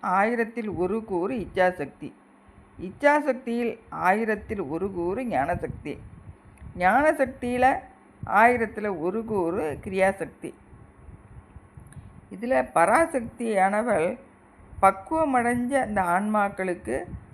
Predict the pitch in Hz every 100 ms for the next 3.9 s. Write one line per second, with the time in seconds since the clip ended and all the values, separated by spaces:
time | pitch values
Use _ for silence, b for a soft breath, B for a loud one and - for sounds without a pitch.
0 | - - 165 214 269 247 233 - - 214
1 | 240 240 214 175 156 170 170 165 160 170
2 | 180 147 - 151 - - - - - -
3 | - 208 285 302 311 254 262 -